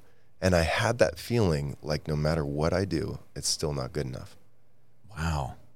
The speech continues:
Speaker 1: And I
Speaker 2: Man,
Speaker 1: thought, I,
Speaker 2: man.
Speaker 1: I, I've spent over a decade and you've provided for me, Lord. I have a good family. I have a, my dream home. I have a career. I have my children. I'm a good man. I'm a good husband. I'm a good father.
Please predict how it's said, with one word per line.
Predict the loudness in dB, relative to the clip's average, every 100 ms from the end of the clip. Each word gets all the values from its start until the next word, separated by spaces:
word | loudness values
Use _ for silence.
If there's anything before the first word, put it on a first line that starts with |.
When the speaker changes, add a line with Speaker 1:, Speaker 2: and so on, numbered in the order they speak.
| -18 -4 4
Speaker 1:
And | 6
I | 6
Speaker 2:
Man, | 4
Speaker 1:
thought, | 4 4 4
I, | 2
Speaker 2:
man. | 4 2 0 -6 -16 -4
Speaker 1:
I, | 2 4
I've | 4 2
spent | 2 2 0
over | 0 2 0
a |
decade | 0 0 0 0 -2 -2 -2
and | 0
you've | 0 0 -4
provided | -4 0 0 2 4 2
for | 0 -6 -6
me, |
Lord. | -12 -10 -6
I | -2
have | 0
a | 2
good | 2 2
family. | 2 2 2 0 -4 -8 -4
I |
have | 2
a, | 2 0 -8 -18 -20 -4
my | -2
dream | 0 2 4 4 2
home. | 0 -2 -2 -8 -4
I |
have | -2 -2
a |
career. | -4 -4 -2 0 0 0 -2 -10 -16 -18 -18 -18 -10
I | -2
have | 2
my | 2 2
children. | 4 4 4 2
I'm | 0 -2
a |
good | 0 2
man. | 4 2
I'm | 0 -2
a |
good | -2 0
husband. | 0 0 -2
I'm | -2
a | -4
good | -4
father. | 0 2 2